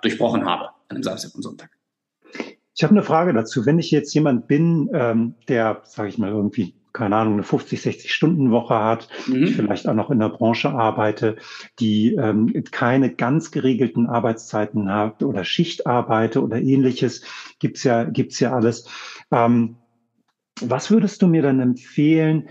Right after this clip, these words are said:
Speaker 2: Weil ich brauche ja diese Rekuperation am Wochenende. Ich muss ja in irgendeiner Form irgendwo, wenn ich mich so, ganz viele von uns kämpfen uns ja durch die Woche, weil wir vielleicht einen Job haben, mit dem wir nicht hundertprozentig
Speaker 1: Mhm, mhm,
Speaker 2: zufrieden
Speaker 1: mhm.
Speaker 2: sind,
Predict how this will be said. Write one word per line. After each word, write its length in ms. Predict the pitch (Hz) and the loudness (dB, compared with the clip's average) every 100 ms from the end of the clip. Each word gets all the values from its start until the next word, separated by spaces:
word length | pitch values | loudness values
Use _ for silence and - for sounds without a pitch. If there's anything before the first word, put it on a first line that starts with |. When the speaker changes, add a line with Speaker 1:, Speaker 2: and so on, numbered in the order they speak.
| - | -6
Speaker 2:
Weil 160 | 120 117 | -4 -2
ich 200 | - - | -4 -2
brauche 520 | 120 135 214 - 170 | 0 2 2 0 0
ja 260 | 139 131 127 | 2 0 -4
diese 400 | - 127 117 139 | -2 -2 -2 -2
Rekuperation 920 | - - 117 - - - 135 117 104 - - | -4 -4 -6 -6 -14 0 4 4 2 -4 -8
am 200 | - 127 | 0 2
Wochenende. 440 | 117 101 110 101 113 | 2 2 2 2 2
Ich 160 | - | 2
muss 300 | 143 185 - | 4 2 4
ja 280 | 175 147 - - | 2 2 0 -4
in 180 | 196 156 | 0 2
irgendeiner 680 | 196 156 143 - 143 123 120 | 4 4 4 0 -2 0 -2
Form 440 | - 151 156 151 | -2 0 2 2
irgendwo, 300 | 156 151 135 | 2 2 2
wenn 140 | 117 143 | 2 2
ich 100 | 143 | 2
mich 160 | 143 | -2
so, 220 | - 151 - - _ _ 180 - - | 0 -2 -2 -18 _ _ -16 -10 0
ganz 300 | 175 214 - | 2 2 2
viele 260 | 220 208 | 2 4
von 260 | 208 151 139 | 2 0 0
uns 240 | 135 - | 0 -4
kämpfen 520 | - 170 185 185 170 | -2 2 2 2 -2
uns 380 | 160 165 131 - | -2 -2 -2 -2
ja 120 | 135 | -2
durch 300 | 123 139 123 | 0 -2 -2
die 180 | - 107 | -6 -2
Woche, 220 | 127 - | -2 0
weil 140 | 113 127 | 0 0
wir 60 | |
vielleicht 320 | - 185 185 180 | 0 0 2 0
einen 60 | |
Job 240 | - 175 160 | 0 0 2
haben, 220 | 151 143 | 2 2
mit 120 | - | 2
dem 120 | 143 | 2
wir 80 | 131 | 4
nicht 260 | 123 - 139 | 2 -2 -2
hundertprozentig 680 | 135 127 113 135 151 120 | 0 2 2 2 2 0
Speaker 1:
Mhm, 40 | 131 | 0
mhm, 100 | 156 | 0
Speaker 2:
zufrieden 320 | - 131 127 | 2 4 4
Speaker 1:
mhm. 40 | 123 | 4
Speaker 2:
sind, 260 | 127 123 | 4 2